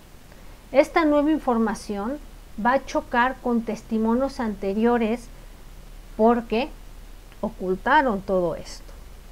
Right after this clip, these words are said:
Y va a chocar con los inventados que los contactaron a lo frac-, a lo mejor fracciones oscuras, pensando que eran los que realmente deberían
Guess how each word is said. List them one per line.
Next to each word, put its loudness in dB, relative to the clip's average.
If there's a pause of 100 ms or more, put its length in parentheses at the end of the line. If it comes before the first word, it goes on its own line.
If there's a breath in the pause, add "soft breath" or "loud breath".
(420 loud breath)
Y 6
va 8
a 6
chocar 2
con 6
los 0
inventados 2 (1900)
que 4
los 2
contactaron -2
a 0
lo -2
frac-, -10 (180)
a -4
lo -6
mejor -2
fracciones -4
oscuras, -4
pensando -4 (540 loud breath)
que -4
eran 2
los -4
que -2 (240)
realmente 0 (2000)
deberían 4